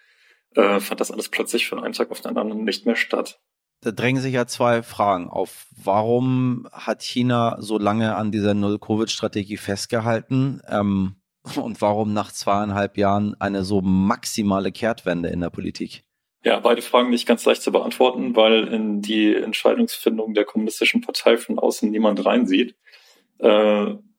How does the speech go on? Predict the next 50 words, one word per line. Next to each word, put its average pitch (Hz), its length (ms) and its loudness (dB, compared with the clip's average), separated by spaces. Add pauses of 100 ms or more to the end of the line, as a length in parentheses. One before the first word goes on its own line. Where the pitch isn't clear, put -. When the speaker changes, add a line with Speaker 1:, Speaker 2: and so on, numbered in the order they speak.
(140)
Speaker 1:
aber 117 240 2
als - 140 -4
zur 110 140 2
ersten - 180 -4
Frage, 113 320 2
warum 110 220 2
hat 107 100 -6
China 113 300 4
so 101 80 0
lange 104 180 4
daran 98 240 0
festgehalten? 123 760 0
Ich 120 120 -6
glaube 107 240 2
tatsächlich, - 460 0
dass - 160 0
die 101 100 -4
chinesische 104 460 0
Führung 107 360 2
lange 104 200 4
davon 104 240 0
überzeugt - 420 2
war, 104 140 6
dass - 180 -4
das, - 500 -4
äh, 92 420 4
der 95 160 4
richtige - 360 -2
Weg 92 180 0
ist. 127 220 -4
Und 120 100 0
dafür 98 220 2
gab's 98 240 2
ja - 100 2
auch - 200 -4
anfangs, 101 760 -2
äh, 95 120 4
genug 95 340 0
Grund, - 400 0
denn 98 160 2
lange 101 240 2
hat - 120 2
das - 140 0
ja 104 60 -10
ganz 101 220 -6
gut - 160 2
funktioniert. 113 520 0
China 104 360 -2
hatte 107 180 -4
über 98 400 0